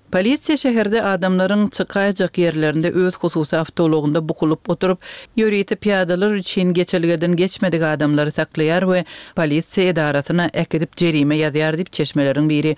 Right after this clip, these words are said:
onunjy fevralda habar berdi. Mary şäherinde esasan hem merkezi köçelerde piýadalar üçin ýörüýte geçelgeleriň ençemesi bar. Emma käbir ýerlerde geçelgeleriň asla ýokdugyny, beýleki ýerlerde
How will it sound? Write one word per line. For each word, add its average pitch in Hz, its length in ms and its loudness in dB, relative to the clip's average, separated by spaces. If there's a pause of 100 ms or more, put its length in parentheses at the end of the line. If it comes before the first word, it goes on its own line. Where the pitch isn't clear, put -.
(340)
onunjy 165 400 2
fevralda 139 560 -2
habar 139 260 0
berdi. 143 360 0 (400)
Mary 170 200 2
şäherinde 254 500 2
esasan 202 520 0
hem 202 160 4
merkezi 180 460 0
köçelerde 160 580 0
piýadalar 160 600 0
üçin 175 260 0
ýörüýte 160 400 0
geçelgeleriň 156 720 0
ençemesi 170 520 0
bar. 170 200 -2 (400)
Emma 160 200 2
käbir 165 300 0
ýerlerde 208 460 0
geçelgeleriň 156 720 0
asla 175 360 -2
ýokdugyny, 175 600 2
beýleki 147 420 0
ýerlerde 156 480 0